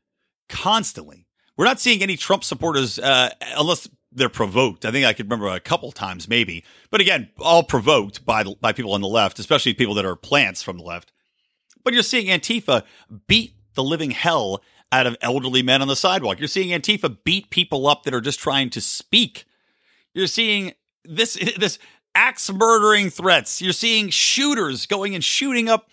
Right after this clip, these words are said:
congressional softball games. The left is far more violent. And this comes from a number of different things. Number one,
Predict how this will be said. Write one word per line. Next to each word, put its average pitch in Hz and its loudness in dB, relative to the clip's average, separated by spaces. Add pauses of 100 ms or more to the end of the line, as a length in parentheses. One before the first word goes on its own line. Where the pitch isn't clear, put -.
(140)
congressional 214 0
softball 147 2
games. 80 -8 (1900)
The 175 4
left 247 0
is 185 0 (240)
far 214 2
more 117 0
violent. 85 -14 (840)
And 214 2 (240)
this 262 -2
comes 226 2
from 185 -2
a 151 2
number 143 2
of 117 -2
different 107 -4
things. 85 -6
Number 226 2
one, 147 2